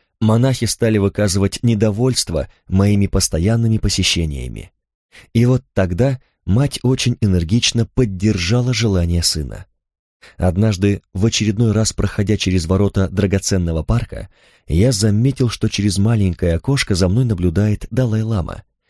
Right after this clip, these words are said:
При этом на нем вроде бы сверкнули очки, что меня очень удивило, поскольку я никогда раньше не видел его в очках.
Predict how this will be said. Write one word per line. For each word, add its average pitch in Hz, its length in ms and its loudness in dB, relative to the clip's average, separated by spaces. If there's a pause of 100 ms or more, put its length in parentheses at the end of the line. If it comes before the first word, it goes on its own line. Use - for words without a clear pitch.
(200)
При 95 160 4
этом 90 240 2
на 82 100 2
нем 107 260 0 (280)
вроде 113 380 2
бы 117 220 0
сверкнули 113 680 0
очки, - 440 -2
что - 200 -4
меня 87 240 2
очень 85 320 -2
удивило, 101 560 -2 (360)
поскольку 95 480 0
я 90 360 2
никогда 92 560 0
раньше 110 320 0
не 82 180 2
видел 85 280 0
его 78 340 -2 (160)
в 69 140 -4
очках. - 540 -6